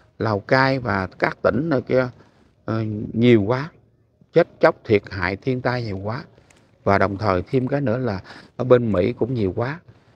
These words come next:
Thì mình chỉ nói chiến tranh này thôi, chứ còn không có nói chiến tranh kia.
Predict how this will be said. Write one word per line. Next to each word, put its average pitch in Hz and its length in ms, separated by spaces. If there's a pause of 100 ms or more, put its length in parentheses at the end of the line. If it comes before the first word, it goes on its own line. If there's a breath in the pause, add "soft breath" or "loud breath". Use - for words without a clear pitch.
(140 soft breath)
Thì 95 360
mình 92 200
chỉ 104 140
nói 147 140
chiến 170 160
tranh 139 180
này 98 120
thôi, 123 240
chứ 143 140
còn 107 200
không 87 240
có 156 120
nói 156 180
chiến 160 180
tranh 131 180
kia. 139 220